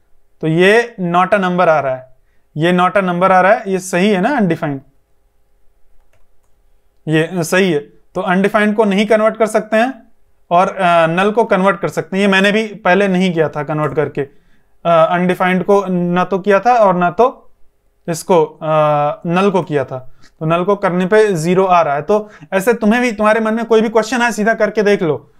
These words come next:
तुम्हें नई नई चीज़ें सीखने को मिलेंगी, जैसे मुझे अभी मिल रही है कि नल को अगर कन्वर्ट करते हैं न-, तो नंबर आएगा, अ, अनडिफाइंड को अगर कन्वर्ट करते हैं तो not a number आएगा। शायद पार्स इंट के, अ, through करें तो क्या होता है, लो, चलो देखते हैं।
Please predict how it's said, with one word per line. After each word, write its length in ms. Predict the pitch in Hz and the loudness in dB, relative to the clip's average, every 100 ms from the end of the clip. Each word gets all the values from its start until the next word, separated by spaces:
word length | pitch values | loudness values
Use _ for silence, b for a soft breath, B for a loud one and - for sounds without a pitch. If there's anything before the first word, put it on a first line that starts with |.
| - | -10
तुम्हें 160 | - 196 | -2 2
नई 200 | 196 214 | 2 2
नई 100 | 220 | 2
चीज़ें 260 | 220 208 208 | 0 0 0
सीखने 320 | 208 190 208 | 0 0 2
को 140 | 220 | 2
मिलेंगी, 420 | 196 190 190 151 | 2 2 0 -2
जैसे 200 | 147 175 | -4 -4
मुझे 220 | 196 185 190 | -2 2 2
अभी 180 | 196 | 2
मिल 140 | 190 160 | 0 -2
रही 220 | 143 139 | -4 -6
है 260 | 131 - - _ _ | -10 -16 -20 _ _
कि 60 | 160 | -4
नल 180 | 175 185 | -2 0
को 120 | 196 | 0
अगर 160 | 196 | 0
कन्वर्ट 280 | 190 185 190 | 0 -2 -2
करते 200 | 196 190 | -2 -2
हैं 80 | 202 | -4
न-, 100 | 190 | -4
तो 180 | 180 185 | -4 -2
नंबर 280 | 160 165 185 | 0 2 2
आएगा, 300 | 196 226 262 b b b 175 | 2 0 -4 b b b 0
अ, 240 | 160 170 | 2 2
अनडिफाइंड 480 | 196 202 196 202 190 | 0 0 0 0 -2
को 100 | 190 | 0
अगर 140 | 190 185 | 0 2
कन्वर्ट 300 | 185 180 180 | 0 0 0
करते 220 | 180 208 | -2 -2
हैं 100 | 208 | -2
तो 60 | |
not 180 | 196 170 | 0 0
a 80 | 175 | 0
number 260 | 165 143 131 | -2 0 0
आएगा। 240 | 127 131 - b b b _ | 0 -2 -10 b b b _
शायद 280 | - 180 208 | 0 0 0
पार्स 420 | 202 185 190 208 | 0 0 0 -4
इंट 180 | 196 190 | -6 0
के, 260 | 220 214 | 2 2
अ, 200 | 208 180 | 0 -2
through 320 | 170 190 196 | -2 0 0
करें 200 | 190 185 | 2 0
तो 180 | 196 196 | -2 -4
क्या 220 | 190 190 | -2 0
होता 240 | 185 180 185 | 0 0 0
है, 60 | |
लो, 200 | 180 180 | 0 -2
चलो 220 | 175 180 175 | -4 -4 -2
देखते 300 | 160 160 175 | -4 -4 -8
हैं। 220 | 220 | -8